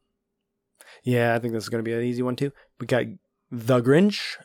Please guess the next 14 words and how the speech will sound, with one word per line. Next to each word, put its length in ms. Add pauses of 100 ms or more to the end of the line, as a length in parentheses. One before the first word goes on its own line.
(140)
versus 880
Henry, 800
or 100
Harry, 440
I 60
think 120
it's 100
Harry, 260
actually, 300 (420)
from 600 (100)
Christmas 320
Evil. 340 (1000)
I 320
mean, 200